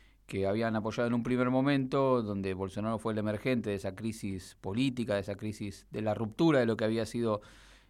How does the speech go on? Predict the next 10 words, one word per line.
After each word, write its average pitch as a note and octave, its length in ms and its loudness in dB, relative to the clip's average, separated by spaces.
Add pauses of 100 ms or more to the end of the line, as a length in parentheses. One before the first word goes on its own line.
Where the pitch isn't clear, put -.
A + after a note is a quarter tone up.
el, G#2 240 -4
el G2 140 -2
esquema A2 400 0
político A2 440 0
que G2+ 80 0
había G#2 180 0
soste-, - 400 -10
sostenido A2 560 -2
a A#2 40 4
Lula, B2 360 2